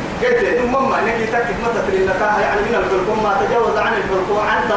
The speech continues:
عن عن تطبيقتين تتغمر حل رمضان ما تدري لنا قلت له فما تدري لنا لا حتى قرآن لك هي وكم صاحب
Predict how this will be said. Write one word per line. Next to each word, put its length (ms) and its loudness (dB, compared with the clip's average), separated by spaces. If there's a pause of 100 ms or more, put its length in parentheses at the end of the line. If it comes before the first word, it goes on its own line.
(120)
عن 120 0 (140)
عن 240 0
تطبيقتين 760 0 (260)
تتغمر 680 0 (220)
حل 220 0
رمضان 320 0
ما 120 0
تدري 260 0
لنا 180 0
قلت 220 0
له 160 2
فما 320 2 (100)
تدري 280 2
لنا 120 0 (340)
لا 160 4 (340)
حتى 340 2 (180)
قرآن 340 2 (140)
لك 120 0 (100)
هي 420 2 (680)
وكم 360 2
صاحب 500 2